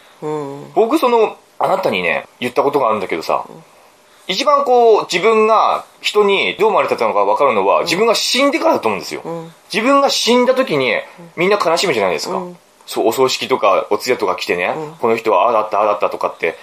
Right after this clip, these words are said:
Speaker 2: 言うじゃないですか。
Speaker 1: うん。
Speaker 2: その時初めて、自分っていうのが人にどう思われてたのかっていうのが分かると思うんだけれども、
Speaker 1: うん。
Speaker 2: 当の本人って死んじゃうわけだから、それ分かんないじゃないですか。
Speaker 1: うん。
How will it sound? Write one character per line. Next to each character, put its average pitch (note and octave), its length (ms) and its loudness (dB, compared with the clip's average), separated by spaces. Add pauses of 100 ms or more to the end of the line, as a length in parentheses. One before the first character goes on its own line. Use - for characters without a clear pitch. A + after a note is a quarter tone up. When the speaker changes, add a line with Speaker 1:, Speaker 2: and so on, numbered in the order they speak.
(120)
Speaker 2:
言 D3 100 2
う - 20 2
じ C#3 100 0
ゃ - 20 0
な G2 60 0
い F2+ 60 0
で E2 60 -4
す D#2 60 -8
か。 D#2+ 60 -8
Speaker 1:
う - 20 0
ん。 - 40 0
Speaker 2:
そ A#3+ 120 0
の D4 80 2
時 F#4+ 180 0
初 D3 220 -2
め F3 120 0
て、 A2+ 220 0 (460)
自 C#3 100 0
分 G3 180 2
っ - 20 -10
て A#3+ 80 -4
い B3 40 0
う - 40 2
の G#3+ 60 0
が G2+ 200 0
人 D#3 180 -2
に E3 140 -2
ど E3 120 2
う - 100 6
思 C#3+ 100 2
わ C3 60 2
れ A#2 60 -4
て G#2+ 80 -8
た G#2 100 -2
の F#2 80 -4
か F2+ 140 0
っ - 100 -12
て B2+ 80 -6
い B2+ 40 0
う B2+ 40 0
の A#2+ 60 0
が G#2 40 2
分 G#2 140 0
か D3+ 80 2
る C3+ 80 2
と A2+ 60 -2
思 A2 80 0
う - 20 -6
ん - 20 -6
だ F2+ 80 -2
け G2 80 -6
れ F2+ 60 -6
ど E2+ 80 -6
も、 E2+ 180 0
Speaker 1:
う - 40 -10
ん。 - 20 -18 (640)
Speaker 2:
当 D#4+ 220 0
の G3+ 80 2
本 E3+ 220 0
人 A#2 140 -2
っ - 20 -12
て G2+ 80 -6
死 G#3 160 0
ん G#3+ 80 4
じ G#3+ 60 4
ゃ - 20 6
う G#3+ 40 6
わ G#3 60 4
け F3+ 60 0
だ A#2+ 100 2
か - 60 2
ら、 - 80 2
そ - 100 -2
れ - 80 6
分 B2 180 2
か - 80 2
ん A#3 60 0
な F3+ 60 2
い - 20 4
じ A2 80 -2
ゃ - 20 0
な E2+ 60 0
い - 20 -4
で - 60 -6
す F3+ 60 -6
か。 - 60 0
Speaker 1:
う E3 40 -6
ん。 D#3 240 -14